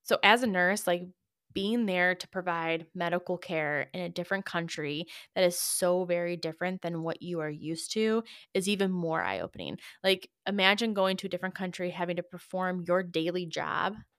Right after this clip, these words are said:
how you would normally do it, but not have even remotely close to the resources, have to do things completely different, things that are not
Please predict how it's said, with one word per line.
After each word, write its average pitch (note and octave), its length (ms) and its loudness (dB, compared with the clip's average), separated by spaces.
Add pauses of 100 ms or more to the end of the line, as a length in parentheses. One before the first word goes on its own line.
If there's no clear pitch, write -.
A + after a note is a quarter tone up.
how F#3+ 140 2
you F#3 220 0
would F3 120 -2
normally E3+ 400 -2
do E3 240 -2
it, D#3 320 0
but - 140 -4
not F3+ 260 -2
have E3 520 -2
even F3 240 -10
remotely F3+ 500 0
close F3+ 300 -2
to - 60 -14
the E3 100 -8
resources, E3 720 -4
have F3+ 180 -6
to F3 80 -18
do F3 140 -10
things F3 260 -10
completely F#3+ 520 -8
different, D3+ 440 -6 (480)
things G#3 340 0
that F#3 300 2 (340)
are F3+ 220 0
not F3 320 -2